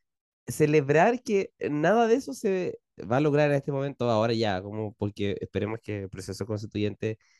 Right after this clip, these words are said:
siga su camino, o de alguna u otra vía, pero que siga. Eh, pero celebrar que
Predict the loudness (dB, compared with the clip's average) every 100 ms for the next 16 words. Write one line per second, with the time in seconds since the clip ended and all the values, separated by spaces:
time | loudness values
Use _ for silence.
0 | _ -6 0 2 2 0 0 0 0 2
1 | 2 2 2 2 0 -2 0 0 0 0
2 | 0 0 -2 -4 -4 -2 -2 -2 -6 -8
3 | -2 2 2 0 _ _ _ _ 2 8
4 | 8 8 6 6 4 4 2 0 0 2
5 | 2 0 -2 -2